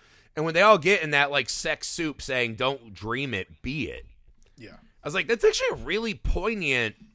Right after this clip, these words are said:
Speaker 2: It's a beautiful
Speaker 1: kind of
Speaker 2: moment.
Speaker 1: shot across the bow, this,
Speaker 2: Again,
Speaker 1: like, howl into the audience's face."
Speaker 2: it's the value of it, of the movie as a counterculture item, because it is.
Speaker 1: Mm-hmm.
Speaker 2: Like, that's what it should
Speaker 1: And even
Speaker 2: be.
Speaker 1: Doctor Von Scott, when he gets the coarse girl legs, like, "I must get out
Speaker 2: I
Speaker 1: before
Speaker 2: must.
Speaker 1: decadence takes me."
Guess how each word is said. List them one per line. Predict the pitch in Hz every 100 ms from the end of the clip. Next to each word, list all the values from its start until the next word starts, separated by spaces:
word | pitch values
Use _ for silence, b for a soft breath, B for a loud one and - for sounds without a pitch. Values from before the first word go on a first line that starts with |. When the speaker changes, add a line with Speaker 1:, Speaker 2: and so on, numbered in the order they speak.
| _ -
Speaker 2:
It's | - 196
a |
beautiful | 160 170 233 170
Speaker 1:
kind | 160
of | 151 139 135
Speaker 2:
moment. | 120 95
Speaker 1:
shot | - - 165 190
across | 160 160 151 -
the | 127
bow, | 107 160 143
this, | 117 117
Speaker 2:
Again, | 151 185
Speaker 1:
like, | 123 b
howl | - - 160 180 180
into | 160 156 - 156
the | 139
audience's | 127 135 143 139 127 135 110
face." | - 151 160 101
Speaker 2:
it's | 160 -
the | 196
value | 156 139 147 180 180 185 180 -
of | 156 165
it, | 156 147 - -
of | 147 147
the | 135
movie | 131 123 131 156 160 -
as | 127 127
a | 127
counterculture | - 135 123 107 101 104 - -
item, | - _ -
because | 143 175 170
it | 180
is. | 240 165 85
Speaker 1:
Mm-hmm. | 113
Speaker 2:
Like, | 110
that's | 131 139
what | 131 139 190
it | -
should | 151
Speaker 1:
And | 233
even | 240 226
Speaker 2:
be. | 151
Speaker 1:
Doctor | 123 180 190 - 190
Von | 156 175 165
Scott, | 151 - 185 202
when | 143 147
he | 165
gets | 170 -
the | -
coarse | - 170 165
girl | - 147
legs, | 139 131 113
like, | 113 -
"I | 117
must | 104 110 -
get | 120 110
out | 113 107
Speaker 2:
I |
Speaker 1:
before | 101 104 117
Speaker 2:
must. | 113
Speaker 1:
decadence | 113 - 104 104 98
takes | 117 113
me." | 113